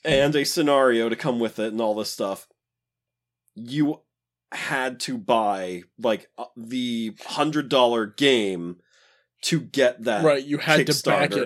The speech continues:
Speaker 2: it off the
Speaker 1: exclusive.
Speaker 2: Kickstarter. And, you know, that's, so that's a thing that
Speaker 1: So
Speaker 2: I
Speaker 1: I will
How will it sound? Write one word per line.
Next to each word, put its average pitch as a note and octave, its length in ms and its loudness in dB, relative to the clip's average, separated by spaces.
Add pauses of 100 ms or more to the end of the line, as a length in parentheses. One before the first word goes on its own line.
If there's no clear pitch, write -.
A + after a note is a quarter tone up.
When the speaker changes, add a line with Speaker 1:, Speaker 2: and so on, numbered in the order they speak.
Speaker 2:
it A2 60 0
off B2+ 220 0
the A#2+ 160 0
Speaker 1:
exclusive. G#2 180 -4
Speaker 2:
Kickstarter. G2+ 640 -8
And, D3 240 -4
you D#3 80 0
know, D#3 180 2
that's, F3+ 500 -2
so F3 140 2
that's G3 240 2
a G3+ 40 -4
thing E3+ 300 0
that C#3 200 0
Speaker 1:
So D#3+ 160 2
Speaker 2:
I C#3 140 4
Speaker 1:
I - 20 6
will D3+ 60 4